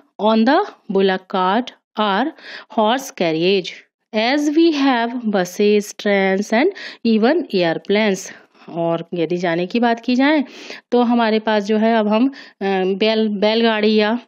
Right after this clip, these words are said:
अ, घोड़ा गाड़ी पर डिपेंड नहीं है, हमारे पास, अ, बस, ट्रेन और एयरप्लेन्स हैं।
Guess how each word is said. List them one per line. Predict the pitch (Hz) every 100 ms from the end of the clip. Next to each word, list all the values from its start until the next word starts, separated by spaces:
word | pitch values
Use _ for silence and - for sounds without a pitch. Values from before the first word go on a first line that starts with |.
| _ _ _ _
अ, | 185 180
घोड़ा | 175 190 220 226
गाड़ी | 226 220
पर | 226 214
डिपेंड | 208 202 208
नहीं | 208 208 247
है, | 247
हमारे | 202 180 170
पास, | 165 180 180
अ, | - - - - -
बस, | 190 185 180 208 226 220 226
ट्रेन | - 214 214 220
और | 196 247 285 185
एयरप्लेन्स | 170 160 - 190 226 247
हैं। | 240 247